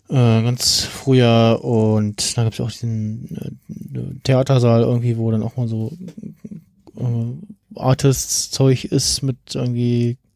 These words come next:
Künstler stellen ein neues Album vor, et cetera. Ähm, dass eben da dann die Keynote auf einem Screen läuft und dann anschließend gibt's, äh, in dem Raum oder unten im Store dann, äh, Hands-on-Area mit den neuen Geräten für die Presse, et cetera.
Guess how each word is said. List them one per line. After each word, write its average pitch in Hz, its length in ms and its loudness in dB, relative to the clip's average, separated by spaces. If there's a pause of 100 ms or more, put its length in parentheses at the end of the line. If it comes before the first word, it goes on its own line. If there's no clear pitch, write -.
Künstler 131 340 -2
stellen 123 280 0
ein - 20 -2
neues 120 160 2
Album 123 320 -2
vor, 123 240 -2
et 117 80 -4
cetera. 120 580 4 (1160)
Ähm, 110 600 2
dass 110 220 -2
eben 117 260 -2
da 110 220 4
dann 107 640 0 (420)
die - 80 -16
Keynote 185 340 4
auf 143 140 -2
einem 135 440 0
Screen 143 440 2
läuft 131 420 4
und 123 260 2
dann 110 140 4
anschließend 113 540 0
gibt's, - 400 -2
äh, 104 540 4
in 107 480 -4
dem 110 200 0
Raum 107 240 0
oder 110 160 0
unten 113 280 -2
im 107 120 -2
Store 110 360 2
dann, 107 380 2 (280)
äh, 104 840 0
Hands-on-Area 107 840 0
mit 107 180 -2
den 113 100 0
neuen 107 240 2
Geräten 110 320 2
für - 120 -4
die 113 100 0
Presse, 113 360 0
et 110 120 -4
cetera. 98 420 0